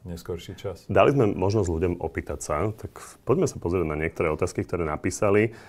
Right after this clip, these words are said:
Speaker 2: ako plánujú v budúcich rokoch podporiť a motivovať mladé talenty? A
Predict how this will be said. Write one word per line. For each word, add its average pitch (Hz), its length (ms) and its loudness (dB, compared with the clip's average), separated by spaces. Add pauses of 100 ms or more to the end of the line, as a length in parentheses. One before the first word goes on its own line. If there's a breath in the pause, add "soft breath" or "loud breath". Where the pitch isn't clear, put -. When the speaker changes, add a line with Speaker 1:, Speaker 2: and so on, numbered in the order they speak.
(180 loud breath)
Speaker 2:
ako 107 400 8
plánujú 117 640 6
v 92 80 -4
budúcich 127 480 0
rokoch 113 320 2
podporiť 107 480 2
a 80 80 0
motivovať 104 480 4
mladé 92 320 2
talenty? 80 480 0 (560 soft breath)
A 78 320 2